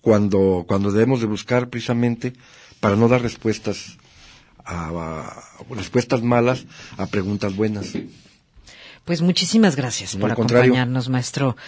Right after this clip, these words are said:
Speaker 2: Rodolfo Cermeño. Eh, seguiremos hablando de estos temas en próximos programas, eh, con otro cauce.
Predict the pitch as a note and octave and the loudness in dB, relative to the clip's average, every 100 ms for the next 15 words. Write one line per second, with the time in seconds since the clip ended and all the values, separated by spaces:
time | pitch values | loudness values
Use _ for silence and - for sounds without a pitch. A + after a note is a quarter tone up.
0 | - - C3+ C#3+ D#3+ - C3+ C3+ C3+ C#3+ | -12 -2 0 2 0 0 0 2 2 4
1 | E3+ - - C3 B2 - - D3+ E3 F3+ | 2 0 -8 -10 -10 -10 -6 0 4 4
2 | F3+ E3 D#3 D3+ D3+ C#3+ - D3+ - D3 | 4 2 2 2 2 2 -2 -6 -2 -2
3 | C#3+ C#3 C#3 C3 C3+ - C#3 C3 - C3 | 0 -2 -4 -4 -4 -4 -4 -6 -4 -2
4 | C3 C3+ E3+ - - - - - - - | 0 2 0 -2 -8 -16 -18 -18 -20 -18
5 | - C3+ C3 C3 B2+ A#2+ - C#3+ C3+ C#3 | -6 -2 0 2 2 -2 -2 2 2 2
6 | C#3+ C3+ B2 B2 A#2+ B2 A#2+ C#3+ D#3 - | 2 4 2 2 2 0 0 -2 0 -2
7 | - | -4